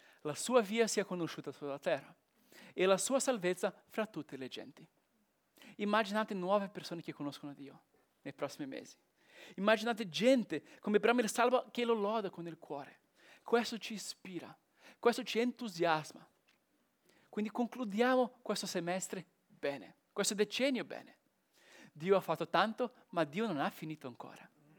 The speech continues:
Vuole usare me e vuole usare te in questi mesi. Preghiamo che Dio abbia pietà di noi, che Dio ci benedica, che il suo volto risplenda su di noi affinché la sua via sia conosciuta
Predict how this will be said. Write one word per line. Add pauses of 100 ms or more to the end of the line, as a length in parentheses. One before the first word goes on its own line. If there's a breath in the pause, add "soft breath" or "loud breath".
(440 loud breath)
Vuole
usare
me
e
vuole
usare
te
in
questi
mesi. (840 loud breath)
Preghiamo
che
Dio
abbia
pietà
di
noi, (760 loud breath)
che
Dio
ci
benedica, (300 loud breath)
che
il
suo
volto
risplenda
su
di
noi (200 loud breath)
affinché
la
sua
via
sia
conosciuta